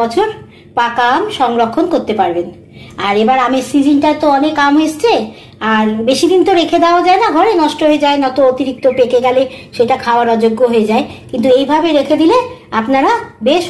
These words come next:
অন্তত ছ সাত মাস আপনারা খেতে পারবেন। তা কিভাবে এটা বানানো হবে সেটা আপনাদের দেখাচ্ছি। আমি আম এরকম দেখুন ছোট ছোট টুকরো করে কেটে নিয়েছি। এটা হিমসাগর আম নিয়েছি আমি।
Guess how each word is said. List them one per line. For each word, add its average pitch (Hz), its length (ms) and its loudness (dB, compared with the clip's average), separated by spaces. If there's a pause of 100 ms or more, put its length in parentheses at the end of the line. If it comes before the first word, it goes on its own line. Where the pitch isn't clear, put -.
অন্তত 285 240 -4 (140)
ছ - 20 -4 (180)
সাত 302 120 -2 (100)
মাস 453 140 0 (440)
আপনারা 262 300 -2
খেতে 220 260 -2
পারবেন। 180 260 -4 (540)
তা 220 60 -2 (100)
কিভাবে 277 360 0
এটা 302 220 0
বানানো 262 400 0
হবে 330 160 0 (340)
সেটা 247 280 0
আপনাদের 247 320 0 (100)
দেখাচ্ছি। 240 380 -2 (440)
আমি 254 140 2 (140)
আম 240 180 0
এরকম 220 340 0
দেখুন 427 200 0 (460)
ছোট 226 140 -2 (120)
ছোট 240 120 0 (120)
টুকরো 240 300 0
করে 254 180 4
কেটে 226 240 0
নিয়েছি। 262 280 2 (460)
এটা 220 160 0 (120)
হিমসাগর 247 500 0
আম 226 160 -2
নিয়েছি 247 260 0 (100)
আমি। 339 140 2